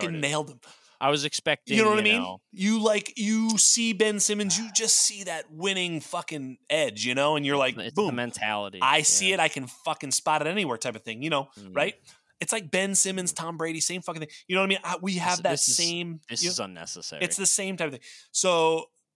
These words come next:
Speaker 2: it's gonna hurt even worse.
Speaker 1: Right.
Speaker 2: Jalen Hurts. Jalen Hurts, who threw up an absolute stinker this past week,
Speaker 1: Yeah.
Speaker 2: is, like, clearly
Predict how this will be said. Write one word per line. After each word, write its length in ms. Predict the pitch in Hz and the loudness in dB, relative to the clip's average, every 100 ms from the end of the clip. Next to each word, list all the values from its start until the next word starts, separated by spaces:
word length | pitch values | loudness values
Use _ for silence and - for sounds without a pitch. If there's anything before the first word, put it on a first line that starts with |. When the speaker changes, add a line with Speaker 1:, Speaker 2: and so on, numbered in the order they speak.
| _ | _
Speaker 2:
it's 200 | 143 143 | -2 0
gonna 120 | 156 151 | 2 0
hurt 220 | 160 160 | 0 0
even 160 | 160 175 | -2 0
worse. 300 | 180 107 - _ _ _ - | 0 -2 -6 _ _ _ -18
Speaker 1:
Right. 100 | 131 | -2
Speaker 2:
Jalen 440 | 120 151 160 165 | 2 2 0 -4
Hurts. 680 | 156 - 233 - - - - _ - _ _ | -6 -4 -4 -2 -2 0 -2 _ -20 _ _
Jalen 500 | 123 165 214 269 233 | 0 2 2 -2 -2
Hurts, 880 | 170 - 208 226 - - - - - _ - | -4 -4 0 0 -2 -2 0 0 -2 _ -4
who 180 | 160 | -2
threw 240 | 135 - 175 | -2 -4 -4
up 100 | 165 | -4
an 100 | 139 _ 147 | -10 _ -2
absolute 500 | 156 165 - 165 147 | -2 0 -2 0 0
stinker 460 | - 180 269 170 | 0 -2 -4 -6
this 200 | 113 110 | -6 -6
past 400 | - 120 101 - | -6 -4 -4 -4
week, 320 | 107 107 113 - _ _ _ _ | -6 -10 -12 -16 _ _ _ _
Speaker 1:
Yeah. 140 | - 76 | -16 -4
Speaker 2:
is, 180 | 175 147 | -2 0
like, 400 | 160 147 139 - _ _ _ _ _ _ _ _ | 0 -2 -4 -10 _ _ _ _ _ _ _ _
clearly 720 | - - 233 294 294 151 110 | -14 -4 0 2 2 0 -2